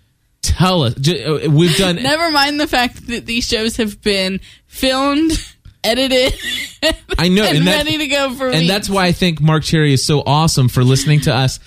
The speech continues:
Speaker 1: and actually asking people, say, "Listen, we have to recut this scene and we have to do it today because Cliff and Stephanie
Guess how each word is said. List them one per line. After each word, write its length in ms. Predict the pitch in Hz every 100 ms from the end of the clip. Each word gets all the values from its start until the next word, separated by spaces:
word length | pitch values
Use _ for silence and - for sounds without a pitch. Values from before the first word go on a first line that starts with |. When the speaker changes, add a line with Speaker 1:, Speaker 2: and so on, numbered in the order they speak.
| - - 143
Speaker 1:
and 160 | 143
actually 440 | 143 147 - 147 139
asking 380 | 135 135 143
people, 240 | 135 131 123
say, 160 | 131
"Listen, 420 | 123 131 - 101 90 - 113
we 160 | 127 151
have 240 | 160 156
to 100 | -
recut 600 | 135 127 156 165 - 151
this 260 | - 156 135
scene 320 | 156 151 151
and 140 | 139 131
we 80 | 139
have 140 | 131
to 80 | 131
do 340 | 123 - 160
it 160 | 170 -
today 400 | 151 143 175 147
because 360 | 143 151 135 -
Cliff 400 | - 180 202 202
and 180 | 160 147
Stephanie 680 | - 190 170 139 127 127